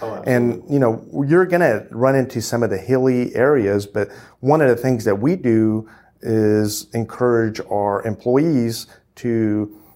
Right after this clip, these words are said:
Speaker 2: uh, when they run in, when they run into an area where it just doesn't look safe or they're not sure about it,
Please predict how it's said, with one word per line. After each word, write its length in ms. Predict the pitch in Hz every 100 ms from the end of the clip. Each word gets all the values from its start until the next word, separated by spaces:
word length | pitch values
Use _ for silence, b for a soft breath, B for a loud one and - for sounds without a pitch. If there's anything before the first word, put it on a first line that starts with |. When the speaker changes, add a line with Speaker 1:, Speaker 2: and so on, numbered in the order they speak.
| B -
Speaker 2:
uh, 160 | 107 98
when 220 | 123 131
they 160 | 120
run 280 | 120 127 143
in, 220 | 139 123
when 140 | 123 131
they 120 | 123
run 220 | 113 143
into 560 | 139 139 123 113 113 -
an 100 | 110
area 440 | - 131 135 117 104
where 420 | 98 101 98 -
it 80 | 113
just 260 | 113 110 -
doesn't 360 | 107 107 -
look 200 | 104 110
safe 380 | - - - -
or 220 | - 107 101
they're 120 | 101
not 220 | 113 113
sure 380 | - - 131 110
about 260 | - -
it, 100 | -